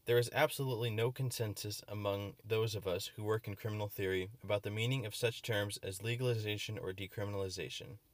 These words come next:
So I resort to stipulation. What I mean by the use of the term decriminalization in this context is that the use of a given drug would not be a criminal offense.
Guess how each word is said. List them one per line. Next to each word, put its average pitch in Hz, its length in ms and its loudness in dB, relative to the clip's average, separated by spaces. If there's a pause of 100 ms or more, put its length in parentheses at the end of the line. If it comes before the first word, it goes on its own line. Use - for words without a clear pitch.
(640)
So 123 160 6
I 123 60 10
resort 120 360 4
to 127 60 -6
stipulation. 107 800 -2 (500)
What 120 160 10
I 123 80 8
mean 156 240 2
by 156 120 8
the 135 100 -2
use 135 240 0
of 127 60 -4
the 123 60 0
term 113 360 -2
decriminalization 107 1080 0 (640)
in 110 100 2
this 139 180 4
context 101 760 2 (140)
is 107 120 -2
that 117 180 6 (120)
the 110 140 -6
use 143 380 -2
of 120 120 2
a 123 60 2
given 113 300 2
drug 98 400 6
would 104 180 0
not 131 220 2
be 101 240 0
a 98 80 0
criminal 101 400 0
offense. - 560 0